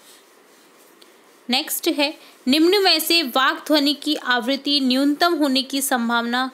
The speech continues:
किसकी है? पुरुष की, ऑप्शन से करेक्ट हो जाएगा। नेक्स्ट देखेंगे, विद्युत का सुचालक है,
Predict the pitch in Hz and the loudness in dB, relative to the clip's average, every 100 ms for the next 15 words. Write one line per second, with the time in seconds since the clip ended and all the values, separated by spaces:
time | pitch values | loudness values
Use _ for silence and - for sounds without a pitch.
0 | - 247 - 262 254 269 277 233 220 247 | -8 -8 -6 -6 -4 -4 -4 -4 -4 -4
1 | - - 240 - - 233 220 214 208 185 | -8 -12 -10 -8 -8 -10 -8 -8 -8 -8
2 | 175 - 151 - - - - _ _ _ | -10 -12 -14 -14 -16 -20 -20 _ _ _
3 | _ _ _ _ - _ _ _ _ - | _ _ _ _ -20 _ _ _ _ -20
4 | _ _ - - _ - - - - 262 | _ _ -20 -20 _ -20 -20 -20 -4 -4
5 | 302 - 311 320 311 302 370 - - _ | -2 -2 0 0 0 0 -2 -6 -20 _
6 | _ _ _ - - 220 277 240 349 359 | _ _ _ -20 -14 -4 -4 2 2 2
7 | - 381 370 285 - 254 240 254 254 226 | 0 0 0 -2 0 0 2 0 -2 -6
8 | 170 | -6